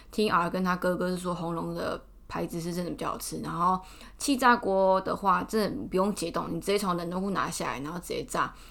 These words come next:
它就会有那个酥酥脆脆的口感。那以前我们都是拿下来，冷冻拿下来之后，我们还要先去微波炉解冻，解冻完之后再放进烤箱这样烤，就是一定会比较油一点，然后也没那么脆嘛，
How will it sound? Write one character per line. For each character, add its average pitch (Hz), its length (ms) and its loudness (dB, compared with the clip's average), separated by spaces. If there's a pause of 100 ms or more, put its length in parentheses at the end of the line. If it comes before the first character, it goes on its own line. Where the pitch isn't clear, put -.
它 208 100 0
就 220 120 4
会 220 80 10
有 180 100 4
那 180 80 -4
个 185 100 0
酥 180 220 -6
酥 175 160 -4
脆 185 140 -4
脆 175 100 -2
的 170 80 0
口 - 260 -8
感。 135 160 -4 (300)
那 294 100 4
以 233 120 8
前 208 120 2
我 180 80 4
们 180 120 2
都 190 120 4
是 208 120 -4
拿 175 180 -2
下 190 160 0
来， 165 200 0
冷 175 180 -2
冻 233 120 6
拿 202 80 4
下 208 120 0
来 190 80 2
之 180 80 2
后， 175 80 6
我 - 20 -2
们 175 100 -4
还 156 60 -4
要 175 80 -2
先 175 320 -2 (300)
去 208 300 2
微 180 180 0
波 180 140 0
炉 175 120 2
解 156 300 -4
冻， 170 260 -2
解 175 140 -2
冻 202 120 2
完 175 160 4
之 175 80 -4
后 175 60 -2
再 185 100 0
放 190 160 -2
进 180 160 -2
烤 - 240 -4
箱 165 240 -6
这 165 60 -4
样 170 140 -4
烤， - 280 -4 (480)
就 226 120 4
是 233 80 12
一 - 80 4
定 214 120 6
会 233 60 8
比 190 60 4
较 190 100 4
油 175 180 2
一 175 60 0
点， 165 80 -2
然 160 100 -2
后 175 60 0
也 170 80 -2
没 156 140 0
那 170 100 -2
么 165 180 -4
脆 - 280 -4
嘛， - 140 -10